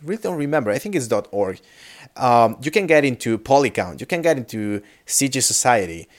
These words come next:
You can get in three D Total forums. There are a lot of forums, and you surely have some forum in, in your country with your, uh, native language or whatever, with more people like you that are also trying to improve and help each other.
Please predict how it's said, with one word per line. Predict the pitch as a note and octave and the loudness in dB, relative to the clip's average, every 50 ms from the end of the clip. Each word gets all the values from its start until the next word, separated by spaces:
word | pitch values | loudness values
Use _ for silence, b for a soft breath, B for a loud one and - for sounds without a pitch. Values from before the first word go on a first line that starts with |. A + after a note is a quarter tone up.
| b b b | b b b
You | - D#3+ | -6 -2
can | D#3 F3+ E3+ E3 | 0 2 2 4
get | D#3 D3+ D3+ D#3 | 4 4 4 2
in | B2 A2 | 0 -4
three | - - - D#3+ | -4 -2 -2 0
D | C#3+ C3 A#2 | 0 0 0
Total | - C3+ B2+ B2 A2 G2+ F#2+ | 2 4 4 4 2 0 -2
forums. | - - G#2 G2 F#2 F#2 G#2+ B2+ | -2 -2 -2 0 -2 -4 -2 2
There | G3+ A#3+ | 2 4
are | A#3 G3+ | 4 4
a | E3+ | 4
lot | D#3 E3 E3 D3 | 8 8 8 8
of | C3 - | 6 4
forums, | - - B2 B2 C3 D3 E3+ F3+ - - B B B B B B B B | 4 4 4 6 4 2 0 -4 -8 -10 B B B B B B B B
and | C3 C3 B2 B2 B2+ C3 C3 A#2+ A#2+ - - B2+ D3 | 0 2 4 4 4 2 -2 -6 -10 -14 -10 -4 -2
you | D#3+ E3+ F3 F3+ F3+ - | -2 0 0 0 0 -2
surely | - - - D#3+ D#3+ D#3 D#3 D3+ D3 D3 | -4 2 6 6 8 8 6 6 4 4
have | D3 D3 C#3+ | 4 4 4
some | - - C#3 C3+ C3 | 2 0 0 0 0
forum | - - D3+ D3+ D3 D3+ | 4 6 6 6 6 4
in, | D3 D3 C#3+ C#3 - | 2 0 -2 -4 -4
in | - C#3 C#3 | -6 -6 -2
your | B2 C3+ C3 | 0 -2 -2
country | - - C#3 C3 C3 C3+ - C#3+ C3 | 0 0 0 0 0 0 -2 -2 -2
with | B2 A#2+ A2 A2 | -2 -4 -2 0
your, | A#2 A2+ A2+ A2+ A2 B B B B B B _ | 2 4 4 4 2 B B B B B B _
uh, | - G#2+ G#2+ G#2 G#2 G2+ G2+ - | -2 0 2 2 2 2 0 -4
native | - A#2 A#2+ B2+ B2+ B2+ A#2+ B2+ A#2 - | -4 0 2 4 4 4 2 0 -2 2
language | A#2 B2 B2 B2 A#2+ B2+ B2+ - | 2 2 2 2 0 -4 -4 -4
or | C#3 C3 | -4 -2
whatever, | B2 B2 B2 B2+ B2+ B2 C3+ D3 D3+ B B B B B | 0 2 4 4 4 4 2 0 0 B B B B B
with | - A#2+ A#2+ - - - | -4 -4 -2 -4 -6 -4
more | B2+ C3+ D#3+ G3+ | 0 2 2 2
people | G3+ - G3 G3+ G3 F3 D3+ | 2 0 -4 -2 0 0 0
like | C#3 B2 A#2+ A#2 A#2 B2 | 2 0 0 -2 -4 -4
you | D#3 F#3 D#3 A2 G2+ G2+ b b b b b | -2 0 0 0 0 -4 b b b b b
that | - A#2 | 2 4
are | C3 D#3 - | 4 4 4
also | - D#3+ E3 E3 - D#3 | 4 2 2 2 2 -2
trying | C#3 - - C#3 C3 C3+ C3+ B2+ | -2 0 0 2 2 2 0 -2
to | - - | -4 -6
improve | A#2 A2 G#2 - - D#3 D3 A2+ G2 F#2+ - b b b b b b b - | -6 -6 -6 0 2 4 4 4 2 -2 -6 b b b b b b b 2
and | A#2+ A#2+ A#2 A#2 A#2+ - | 2 4 2 2 -2 -6
help | - - - D#3+ F#3 F#3+ - | -8 2 4 6 6 6 2
each | C#3+ - - | -2 0 2
other. | B2+ G2+ F2+ D2+ C2+ - | 2 2 2 -2 -8 -14